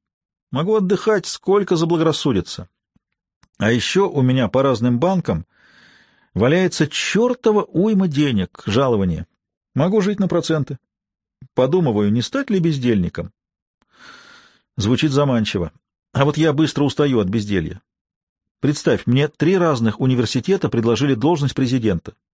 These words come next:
Они считают, что я учитель. А когда я говорю, что в боевой школе занимался только игрой, пожимают плечами и не верят. Но есть и другое предложение, поинтереснее. Да, я слышал, пойти в спорт.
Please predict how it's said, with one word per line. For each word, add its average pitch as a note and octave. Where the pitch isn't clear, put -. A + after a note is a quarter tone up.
Они A#2
считают, C#3
что -
я A#2+
учитель. -
А A2
когда D3+
я F3
говорю, D#3
что C3
в G#2
боевой E3+
школе B2+
занимался C#3
только D#3
игрой, G#3+
пожимают G#3
плечами F3
и F3
не F#3
верят. D3+
Но A2+
есть E3
и -
другое F#3
предложение, C3+
поинтереснее. B2
Да, G2+
я G#2+
слышал, A2
пойти A#2
в -
спорт. -